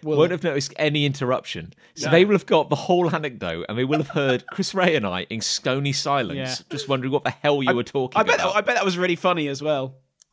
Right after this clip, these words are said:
Speaker 3: Yeah, well, it's ruined now. So,
Speaker 1: Yeah.
Speaker 3: uh, yeah. I said,
Speaker 1: I
Speaker 3: I
Speaker 1: would,
Speaker 3: did
Speaker 1: I
Speaker 3: say, I said underboys though. So
Speaker 1: No, that's
Speaker 3: just so you
Speaker 1: nice.
Speaker 3: know.
Speaker 1: That's a nice
Speaker 3: Yeah.
Speaker 1: touch. I was gonna ask, why did we stop pissing and shitting on cue?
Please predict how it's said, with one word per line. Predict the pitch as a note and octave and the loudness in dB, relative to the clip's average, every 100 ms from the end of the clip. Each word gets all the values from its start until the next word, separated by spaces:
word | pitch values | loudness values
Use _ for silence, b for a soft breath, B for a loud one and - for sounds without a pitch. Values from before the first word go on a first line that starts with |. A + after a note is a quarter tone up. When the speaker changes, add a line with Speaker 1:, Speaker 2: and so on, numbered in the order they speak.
| _ | _
Speaker 3:
Yeah, | D3 D#3 D#3 D#3 | -12 -10 -8 -8
well, | D#3 F3 | -8 -8
it's | C#3+ D#3 | -8 -10
ruined | F#3 C#3 | -10 -10
now. | A2+ B2+ _ | -14 -16 _
So, | _ D3+ D3+ | _ -12 -6
Speaker 1:
Yeah. | D3 D3 C#3 B2+ | -4 -4 -6 -10
Speaker 3:
uh, | |
yeah. | C3 C#3+ - _ _ _ _ _ | -12 -12 -12 _ _ _ _ _
I | D3 | -6
said, | D#3+ A#3 | 4 4
Speaker 1:
I | |
Speaker 3:
I | D#4 | 4
Speaker 1:
would, | F3 | 2
Speaker 3:
did | G#3 | 2
Speaker 1:
I | C4 | 4
Speaker 3:
say, | A3+ F#3 - _ - | 4 0 -6 _ -12
I | |
said | D#3+ G#3+ | -4 -2
underboys | F3+ F#3 D#3 B2 A2+ A#2 | -2 -4 -6 -10 -12 -14
though. | F#2+ G2+ | -16 -18
So | - A#2 G#2 _ D3 | -16 -16 -16 _ -8
Speaker 1:
No, | C3+ | -6
that's | C3+ | -6
Speaker 3:
just | B2+ | -8
so | G#2 | -12
you | |
Speaker 1:
nice. | A2+ - - | -14 -16 -18
Speaker 3:
know. | - | -16
Speaker 1:
That's | C3+ | -12
a | C#3 | -10
nice | A#2 | -10
Speaker 3:
Yeah. | - A2 | -12 -14
Speaker 1:
touch. | E2 - _ | -16 -20 _
I | F3+ G#3+ | 4 4
was | B3 A3+ | 4 -4
gonna | C#3 G#2 | -8 -10
ask, | F#2 E2+ - - b b b - | -14 -16 -18 -20 b b b -6
why | E3+ B3 | 0 0
did | B3+ G3+ G3 E3 | 0 -2 -4 -4
we | |
stop | A#2+ - G#2+ - - _ | -10 -10 -12 -14 -20 _
pissing | - A#2+ B2 A2 | -12 -10 -10 -12
and | G#2+ | -10
shitting | - A2+ A2+ F#2 F2 _ - | -10 -10 -12 -14 -18 _ -16
on | A#2 G2+ | -14 -14
cue? | - A#2+ F2+ D#2 | -12 -12 -12 -18